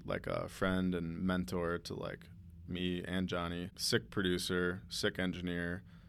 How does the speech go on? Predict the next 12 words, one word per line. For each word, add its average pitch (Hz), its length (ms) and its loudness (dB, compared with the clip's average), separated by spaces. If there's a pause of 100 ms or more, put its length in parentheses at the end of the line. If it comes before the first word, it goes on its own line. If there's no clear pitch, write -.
(220)
sick - 380 0
just, 92 260 -2
like, 92 140 0
community 92 500 2
organizer. 92 760 2
So - 160 -2
the 101 80 6
Remix 117 260 8
Project 101 360 4
is, 92 140 -2
like, 90 320 0
a 90 400 0